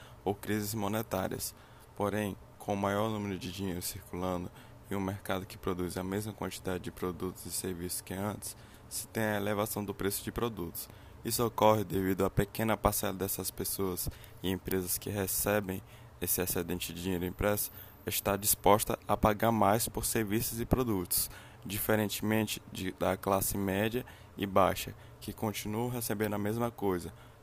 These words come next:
porém tem que pagar mais caro pelos mesmos bens e serviços, reduzindo assim o poder de compra dos mesmos. A impressão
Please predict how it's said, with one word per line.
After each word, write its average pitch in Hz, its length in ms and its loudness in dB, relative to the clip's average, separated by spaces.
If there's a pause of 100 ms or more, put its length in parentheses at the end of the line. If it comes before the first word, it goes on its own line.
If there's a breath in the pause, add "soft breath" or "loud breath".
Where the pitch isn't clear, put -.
porém 104 420 4
tem 98 220 -2
que - 120 -10
pagar 104 400 4
mais 107 320 2
caro 101 340 4
pelos 104 300 -2
mesmos 110 360 -2
bens 107 360 -2
e - 20 6
serviços, 101 560 -2 (460 loud breath)
reduzindo 98 500 -2
assim 101 420 -2 (320 loud breath)
o - 80 -6
poder 101 380 2
de 104 160 -4
compra 104 320 -4
dos 113 220 -4
mesmos. 95 560 -6 (600 loud breath)
A 104 60 0
impressão 113 640 0